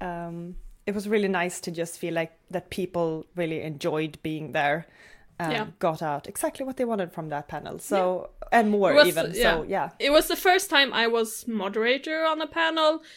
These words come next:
Speaker 2: so I kinda feel like I took some lessons from that, and it's sort of, if I'm gonna be a moderator again in the future, I, I, I learned some things, uh, to do and not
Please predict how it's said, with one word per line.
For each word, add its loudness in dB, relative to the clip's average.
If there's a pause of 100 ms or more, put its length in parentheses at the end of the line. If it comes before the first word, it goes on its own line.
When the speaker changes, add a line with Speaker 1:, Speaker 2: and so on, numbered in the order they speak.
(120)
Speaker 2:
so 0
I 8
kinda 6
feel 4
like 0 (480)
I 6
took 0
some -2
lessons 0
from -8
that, -2
and -8
it's -10
sort -4
of, -8 (160)
if -10
I'm 0
gonna -2
be 2
a 0
moderator -4
again -4
in -10
the -10
future, -10
I, -10 (340)
I, 8
I 12
learned 2
some -8
things, -6 (340)
uh, -4
to -8 (420)
do 2
and -2
not -2